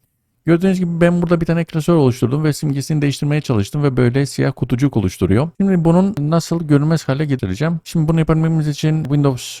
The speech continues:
başlat menüsüne giriyoruz ve buradan disk temizleme yazıyoruz. Disk temizleme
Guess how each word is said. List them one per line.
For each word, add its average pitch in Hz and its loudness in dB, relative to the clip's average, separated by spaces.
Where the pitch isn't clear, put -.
başlat 127 -2
menüsüne 147 -2
giriyoruz 151 0
ve 151 0
buradan 156 0
disk 160 -2
temizleme 131 0
yazıyoruz. 107 0
Disk - -6
temizleme 107 -2